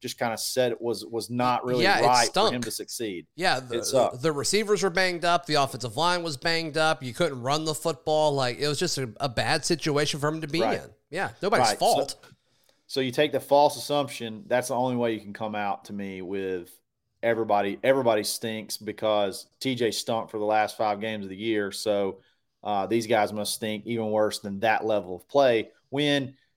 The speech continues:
Speaker 1: uh, y-, you're, you're healthy now, you're, you're, you're, you got new playmakers on, on offense. You got a, a, another year of the offensive line gelling,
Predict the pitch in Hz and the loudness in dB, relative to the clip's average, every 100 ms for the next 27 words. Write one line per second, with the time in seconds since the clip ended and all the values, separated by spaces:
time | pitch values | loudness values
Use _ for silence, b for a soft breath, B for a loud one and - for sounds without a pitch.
0 | _ 123 117 110 - 120 - 123 113 98 | _ 2 4 2 -2 -12 -6 -2 -2 0
1 | 104 98 143 151 147 139 135 135 135 131 | -2 4 4 4 -2 0 0 0 0 -2
2 | 117 110 - - - 104 98 - 104 98 | -2 -4 -4 -10 -8 -10 -10 -16 -14 2
3 | 123 113 120 110 120 120 120 113 113 107 | 2 2 -2 0 0 2 0 -2 -4 -6
4 | 98 101 98 - 98 117 131 - 127 123 | -4 -4 -4 -4 0 4 4 2 -2 -2
5 | - 104 104 98 92 - 104 95 - 98 | -4 0 0 2 -2 -2 -2 -2 -4 -6
6 | 107 123 123 107 113 117 101 98 107 107 | 0 2 2 -2 -2 0 0 2 2 2
7 | 104 95 101 117 123 123 110 120 117 123 | -6 -8 0 2 2 0 2 2 2 0
8 | 120 | -6